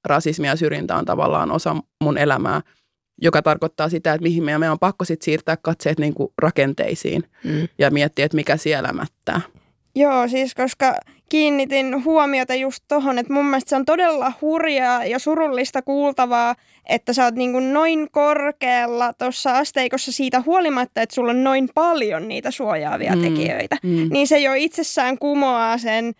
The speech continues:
Speaker 3: että, että jos sä teet tän kaiken, niin sit kaikki on ihan hyvin,
Speaker 1: Mm.
Speaker 3: koska eipä näytä olevan siellä
Speaker 1: Mm.
Speaker 3: niin kuin ideaalipäässä tätä asteikkoa kaiken ton jälkeenkään.
Speaker 1: Juuri näin.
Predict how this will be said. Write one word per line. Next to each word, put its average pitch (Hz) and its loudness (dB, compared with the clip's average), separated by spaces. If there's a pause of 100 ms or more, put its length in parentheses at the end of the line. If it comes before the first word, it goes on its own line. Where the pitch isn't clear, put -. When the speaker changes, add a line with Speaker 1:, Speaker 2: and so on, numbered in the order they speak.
(300)
Speaker 3:
että, 220 2
että 220 -2
jos 233 -2
sä 226 2 (120)
teet 233 2
tän 214 0
kaiken, 220 0
niin 196 -2
sit 202 -4 (180)
kaikki 196 0
on 196 2
ihan 208 0
hyvin, 220 0
Speaker 1:
Mm. 170 0
Speaker 3:
koska 165 -2
eipä 208 0
näytä 226 0 (320)
olevan 233 2
siellä 226 0
Speaker 1:
Mm. - 0
Speaker 3:
niin 214 -4
kuin 220 -4
ideaalipäässä 240 0
tätä 247 -2
asteikkoa 254 -2 (320)
kaiken 226 0
ton 240 0
jälkeenkään. 240 -4 (160)
Speaker 1:
Juuri 151 2
näin. 147 -2